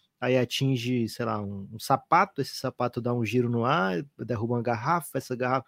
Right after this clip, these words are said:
e no fim, sei lá, volta pra bolinha, passa meia hora seguindo essa bolinha,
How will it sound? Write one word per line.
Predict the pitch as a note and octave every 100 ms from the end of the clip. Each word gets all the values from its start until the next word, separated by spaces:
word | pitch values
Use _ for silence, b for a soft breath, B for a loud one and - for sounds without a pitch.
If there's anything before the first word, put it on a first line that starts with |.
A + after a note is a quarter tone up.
| b b -
e | D3
no | D#3
fim, | C#3 - E3 F#3 F#3+
sei | D#3 -
lá, | D3+ A#2+
volta | A2+ D3 C#3+ -
pra | A#2+
bolinha, | A#2+ A#2 A2+ A2+ G#2 -
passa | B2 -
meia | C3 D3+ E3+
hora | D3+ C#3+ B2 - b b _
seguindo | - C#3+ A#2+ C#3+
essa | B2+ -
bolinha, | A#2 A#2+ A#2 C#3 E3+ G3